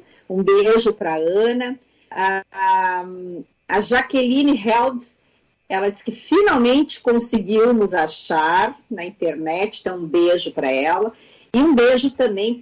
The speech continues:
pra Luciane Jamacaru, que também tá mandando parabéns aqui pela formatura do Guilherme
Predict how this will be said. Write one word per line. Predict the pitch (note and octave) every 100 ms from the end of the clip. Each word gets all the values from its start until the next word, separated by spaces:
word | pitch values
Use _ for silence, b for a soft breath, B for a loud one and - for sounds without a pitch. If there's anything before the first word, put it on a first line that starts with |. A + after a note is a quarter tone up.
| -
pra | A3+ A#3 A#3
Luciane | A3 A3+ C4+ F#4+ G4 - C4+ A#3+ B3 C4 C#4 C#4 -
Jamacaru, | F#3+ F3+ A#3+ C4 C#4 C#4 A#3+ A#3 B3 - A#3 G3+ G3+ A#3+ C#4+ _ _ _ _ _ _ _ _ _ -
que | A#3 A3+ A#3 A#3
também | B3 A#3 G#3+ A#3 B3
tá | A3+ G3+
mandando | G#3 G3+ G#3+
parabéns | - C4 F4+ B3 G3 A#3+ D#4 A#3
aqui | G3 - A3+
pela | A3+ F#3+ F#3
formatura | - F#3+ E3+ - F3+ G3+
do | F3+
Guilherme | F3 E3+ - - D3 D#3 E3 F#3+ A3+ C#4+